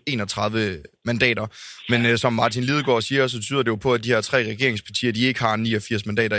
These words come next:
efter, efter næste valg. Så hvis vi nu med dig kunne skabe en, altså en flugt til, øh, til Klar-alliancen, så kunne de jo få langt mere end enogtredive mandater,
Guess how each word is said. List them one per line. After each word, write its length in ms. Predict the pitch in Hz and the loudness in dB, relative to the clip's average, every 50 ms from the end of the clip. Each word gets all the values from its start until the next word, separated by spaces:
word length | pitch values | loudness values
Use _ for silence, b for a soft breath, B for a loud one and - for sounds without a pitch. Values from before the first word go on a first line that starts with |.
| 107 | -2
efter, 160 | 110 - - 95 87 - 113 | -2 -4 -6 -8 -4 -4 -4
efter 160 | 113 - 104 | -4 -4 -4
næste 280 | 107 113 117 - - 104 95 | -2 -2 -2 -2 -4 -2 -2
valg. 140 | 101 107 98 B B B B B B B B - - | -2 -2 -2 B B B B B B B B -2 0
Så 60 | 131 | 0
hvis 240 | 123 123 123 113 131 | 2 2 0 0 0
vi 80 | 123 123 | 0 0
nu 120 | 139 156 | 0 0
med 140 | 156 175 156 110 - 131 | 0 0 0 0 0 0
dig 120 | 131 135 147 156 - - | 0 0 -2 -2 -2 -4
kunne 180 | - 117 - - | -4 -2 0 2
skabe 280 | - 127 131 139 143 143 123 113 | 2 4 4 4 4 2 2 2
en, 60 | 120 117 120 117 85 113 | 2 2 0 0 0 -2
altså 140 | - - | -2 0
en 140 | 120 117 104 - - | 0 0 -2 -2 0
flugt 260 | 139 156 160 - - - - - | 0 0 0 -2 -6 -8 -4 0
til, 180 | - 123 113 110 | 0 0 2 2
øh, 120 | 110 107 | 0 0
til 140 | - - 104 | -2 -4 -4
Klar-alliancen, 800 | - - 147 131 120 104 98 101 95 92 101 117 117 - - 110 110 107 B B B B B B | 0 0 2 2 2 0 -2 -6 -6 -4 -4 -4 -4 -4 -6 -6 -8 -8 B B B B B B
så 40 | - | -4
kunne 120 | 135 135 131 | -2 0 0
de 100 | 127 120 | 0 0
jo 60 | 107 131 | 0 2
få 20 | 127 143 | 2 2
langt 180 | 156 147 120 120 | 2 2 0 0
mere 140 | 131 131 | 0 0
end 80 | 127 131 | 0 0
enogtredive 380 | 131 123 110 - - 120 117 117 | -2 -2 -2 0 0 0 0 0
mandater, 360 | 113 110 127 117 104 - | 0 0 0 0 0 -4